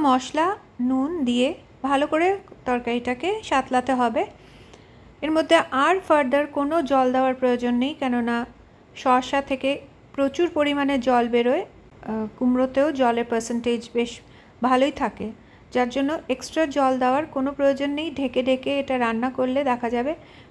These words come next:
প্রচুর পরিমাণে এর থেকে জল বেরিয়ে গেছে, আর এই জলেই ভালোভাবে আলু আর কুমড়োগুলো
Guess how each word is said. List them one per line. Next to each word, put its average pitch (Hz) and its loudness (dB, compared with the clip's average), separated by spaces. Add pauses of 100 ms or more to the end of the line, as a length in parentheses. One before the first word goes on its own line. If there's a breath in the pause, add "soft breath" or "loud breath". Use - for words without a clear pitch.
প্রচুর 262 0
পরিমাণে 240 0 (160)
এর 240 -8
থেকে 254 -4
জল 220 2
বেরিয়ে 214 0
গেছে, 214 -6 (1400)
আর 254 4
এই 254 2
জলেই 247 2 (380)
ভালোভাবে 269 2 (1000)
আলু 269 2
আর 277 2
কুমড়োগুলো 269 -2